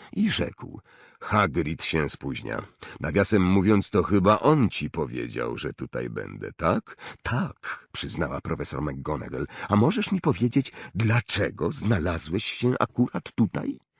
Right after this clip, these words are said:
„To proste. Chcę zainstalować Harry'ego u jego ciotki i wuja. To jedyna rodzina, jaka mu pozostała.” „Ależ Dumbledore, przecież nie możesz mieć na myśli ludzi, którzy mieszkają tutaj”,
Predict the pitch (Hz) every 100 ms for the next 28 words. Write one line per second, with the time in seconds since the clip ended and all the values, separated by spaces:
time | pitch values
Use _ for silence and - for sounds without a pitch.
0 | _ _ _ _ _ 285 - 131 123 92
1 | - - 58 52 73 - - - - -
2 | - - 214 208 156 165 143 131 - 120
3 | 107 107 101 95 - 92 82 85 78 80
4 | 80 80 73 69 82 71 - 73 67 65
5 | 65 62 50 58 80 - 214 156 107 123
6 | 110 95 95 76 92 85 78 80 82 80
7 | 78 78 73 78 - - - - - -
8 | - - 165 240 277 - - 330 311 359
9 | 339 339 277 175 170 98 78 64 95 -
10 | - - 302 320 302 302 294 233 - 175
11 | 196 180 170 185 - 185 170 220 170 -
12 | 214 208 226 277 - 302 254 - 320 -
13 | - 73 76